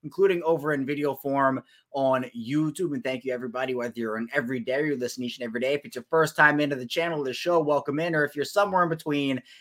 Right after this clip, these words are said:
thank you for your support here. This episode of Locked On N F L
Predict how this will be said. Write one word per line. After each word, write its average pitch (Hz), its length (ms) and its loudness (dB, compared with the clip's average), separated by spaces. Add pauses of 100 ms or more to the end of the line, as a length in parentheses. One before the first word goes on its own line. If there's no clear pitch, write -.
(140)
thank 143 260 2
you 131 140 -2
for 127 140 -10
your 120 160 -2
support 120 460 -2
here. 123 100 0
This 135 140 -2
episode 214 320 6
of 170 60 4
Locked 165 260 8
On 147 100 4
N 147 80 0
F 143 120 -4
L 139 360 6